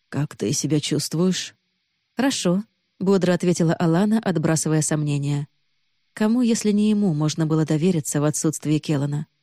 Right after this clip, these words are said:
«Вы чего-то хотели?» Вышло грубее, чем она себе это представляла,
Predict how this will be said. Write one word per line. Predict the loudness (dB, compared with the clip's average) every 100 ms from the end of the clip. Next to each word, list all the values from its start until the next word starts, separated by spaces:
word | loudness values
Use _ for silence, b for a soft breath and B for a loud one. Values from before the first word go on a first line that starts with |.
| _ _ _ _ _
«Вы | -2 2 2 2
чего-то | 0 0 0
хотели?» | 0 0 0 0 -2 _ _ _ _ _ _ _ _ _ -2
Вышло | 0 0 0
грубее, | 0 0 2 0
чем | 0 0
она | 0
себе | 0 0 0
это | 0
представляла, | 0 -2 0 0 2 2 0